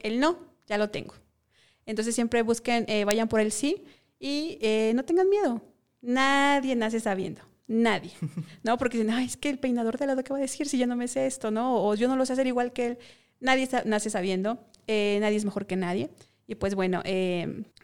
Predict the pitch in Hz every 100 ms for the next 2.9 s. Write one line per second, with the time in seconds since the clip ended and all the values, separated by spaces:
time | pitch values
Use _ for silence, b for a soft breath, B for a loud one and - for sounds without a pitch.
0 | _ - 240 226 233 226 214 202 208 208
1 | 202 214 202 220 202 196 208 202 196 -
2 | 247 349 - - _ - 247 269 330